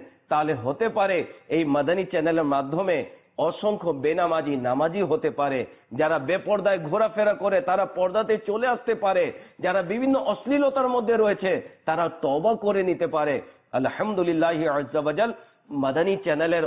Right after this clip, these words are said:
অসংখ্য মাদানী বাহার রয়েছে। আসুন একটি ঘটনা শুনে দিই।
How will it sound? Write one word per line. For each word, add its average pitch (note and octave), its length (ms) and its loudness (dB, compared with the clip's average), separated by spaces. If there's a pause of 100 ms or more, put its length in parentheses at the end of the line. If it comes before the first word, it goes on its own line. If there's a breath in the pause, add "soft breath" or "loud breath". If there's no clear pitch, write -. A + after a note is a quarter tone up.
অসংখ্য A3 480 -2
মাদানী F3 420 0
বাহার C#3+ 400 0 (420)
রয়েছে। D3 580 0
আসুন E3+ 300 0
একটি D#3+ 300 -2
ঘটনা E3 420 0
শুনে F#3+ 260 -2
দিই। G3 200 -2